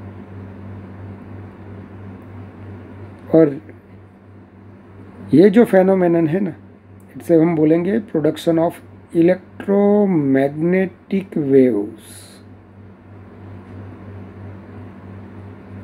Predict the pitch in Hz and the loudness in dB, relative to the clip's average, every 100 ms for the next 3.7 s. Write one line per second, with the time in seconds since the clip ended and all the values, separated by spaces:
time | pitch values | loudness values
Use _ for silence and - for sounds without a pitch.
0 | - - - - - - - - - - | -18 -18 -18 -18 -18 -18 -18 -8 -4 4
1 | 208 202 156 113 - 170 175 208 208 214 | 4 4 0 -2 0 4 4 4 4 4
2 | 208 196 202 196 185 175 180 196 170 156 | 4 4 4 0 -2 0 0 0 0 0
3 | 151 - 180 - 190 226 | 0 -2 -6 0 2 2